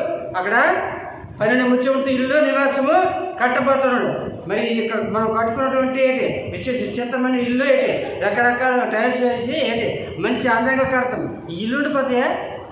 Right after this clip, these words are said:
ఉండిపోతే కొరింథీ రాసిన పత్రిక చెప్తుంది, ఐదవ అధ్యాయం, "భూమి మీద నీ గుడారమైన ఇక నివాసము శిథిలమైపోవును."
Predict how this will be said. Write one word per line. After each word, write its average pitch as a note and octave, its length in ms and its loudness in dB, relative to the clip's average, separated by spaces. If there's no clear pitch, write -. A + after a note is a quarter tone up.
ఉండిపోతే B3 680 0
కొరింథీ B3 240 0
రాసిన C4+ 200 2
పత్రిక - 260 -2
చెప్తుంది, A#3+ 240 -2
ఐదవ A#3 240 2
అధ్యాయం, A3 720 -4
"భూమి C4+ 260 4
మీద C4+ 200 2
నీ B3+ 440 0
గుడారమైన B3+ 440 2
ఇక B3 220 -2
నివాసము B3+ 840 0
శిథిలమైపోవును." C4 1120 2